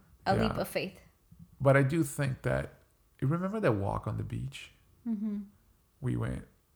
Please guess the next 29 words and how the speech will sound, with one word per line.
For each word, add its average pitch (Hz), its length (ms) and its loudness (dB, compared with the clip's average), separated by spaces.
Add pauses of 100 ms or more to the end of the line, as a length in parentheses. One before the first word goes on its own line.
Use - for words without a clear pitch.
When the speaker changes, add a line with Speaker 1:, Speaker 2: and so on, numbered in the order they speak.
(600)
Speaker 2:
all 117 180 0
the 139 60 2
way 127 140 0
to 120 80 -4
the 120 140 -4
end 117 140 -4
by 58 120 -2
the - 100 -8
rocks, - 540 -8 (1200)
and 120 160 -4
we - 120 0
were 62 180 -2
talking - 480 -6
about 50 280 -8
the - 80 -14
future. - 580 -10 (280)
Speaker 1:
Mm-hmm. 214 320 -4 (200)
Speaker 2:
I 117 120 0
was 127 160 0
still 135 180 -4
living 117 260 -4
in - 80 -4
Brazil. 113 440 -6
You - 120 -4
were - 100 -6
still 67 280 -4
living 65 240 -6
in 65 80 -8
Connecticut. 64 560 -8